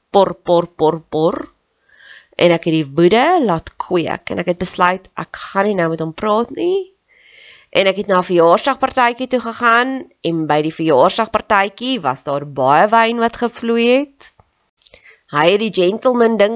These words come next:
gedoen om te bel, terwyl ek by die party is, en ek het hom geïgnoreer, soos 'n klein, stoute, kinderagtige kind.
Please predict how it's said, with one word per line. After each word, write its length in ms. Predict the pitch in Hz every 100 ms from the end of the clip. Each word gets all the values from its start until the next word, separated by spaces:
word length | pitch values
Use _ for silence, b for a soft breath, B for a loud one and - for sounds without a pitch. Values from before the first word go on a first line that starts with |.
| -
gedoen 320 | 220 208 226
om 120 | 196
te 120 | 160
bel, 720 | 139 143 139 185 262 330 359 349 _
terwyl 320 | - 175 165
ek 60 | 165
by 80 | 165
die 80 | 165
party 300 | 180 208 -
is, 180 | 269 247
en 120 | 175
ek 100 | 165
het 60 | 165
hom 140 | 147
geïgnoreer, 720 | - - - 165 160 220 262 302
soos 200 | - 156
'n 160 | 156 -
klein, 260 | 156 131
stoute, 520 | - - 175 175 -
kinderagtige 800 | - 180 156 - 170 - - 147 -
kind. 380 | 247 311 392